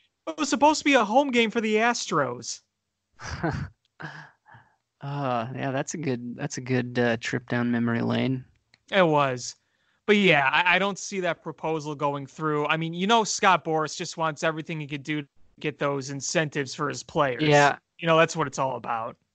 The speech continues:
Speaker 2: Maybe, maybe the league would get lucky and the World Series would end up being, like,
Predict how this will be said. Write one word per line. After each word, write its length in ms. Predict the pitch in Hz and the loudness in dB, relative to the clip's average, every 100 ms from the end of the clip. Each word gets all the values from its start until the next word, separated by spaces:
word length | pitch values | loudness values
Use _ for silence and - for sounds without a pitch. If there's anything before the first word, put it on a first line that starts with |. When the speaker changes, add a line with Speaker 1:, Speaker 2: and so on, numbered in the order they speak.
| _ | _
Speaker 2:
Maybe, 460 | 151 175 175 180 165 | 4 4 6 4 2
maybe 300 | 147 160 175 | 2 2 2
the 120 | 170 | 0
league 280 | 147 151 147 | 2 2 2
would 160 | 147 131 | -2 -2
get 200 | 135 131 | -4 0
lucky 580 | 123 127 147 143 143 | 2 2 0 -2 -2
and 320 | 135 131 131 127 | -2 -2 -2 -2
the 60 | |
World 300 | 127 135 131 | 2 2 2
Series 440 | - 139 131 135 123 | -2 -2 0 -2 -4
would 100 | 131 | -2
end 180 | 127 | -2
up 160 | 127 127 | -2 -2
being, 320 | 131 131 131 | -2 -2 -2
like, 260 | 120 120 | -2 -4